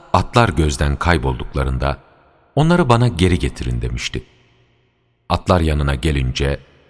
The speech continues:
onların bacaklarını ve boyunlarını okşamaya başlamıştı.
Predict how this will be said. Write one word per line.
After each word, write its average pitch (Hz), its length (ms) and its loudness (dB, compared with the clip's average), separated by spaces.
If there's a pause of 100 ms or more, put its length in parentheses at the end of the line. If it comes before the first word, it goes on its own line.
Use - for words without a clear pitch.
(220)
onların 135 440 0
bacaklarını 73 680 0
ve 65 280 -2
boyunlarını 69 520 0
okşamaya 62 460 -4
başlamıştı. 62 600 -6